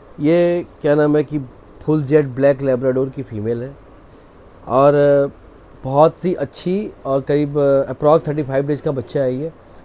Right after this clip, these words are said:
बहुत ही खूबसूरत है, muzzles अच्छे हैं, bones अच्छे हैं, short tail है। और unfortunately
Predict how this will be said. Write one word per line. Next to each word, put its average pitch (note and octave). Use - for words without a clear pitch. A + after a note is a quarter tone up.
बहुत C#3
ही D3+
खूबसूरत C3+
है, B2+
muzzles A#2+
अच्छे A#2+
हैं, A2+
bones B2
अच्छे A#2
हैं, A2
short B2+
tail C#3+
है। A#2
और C3+
unfortunately D3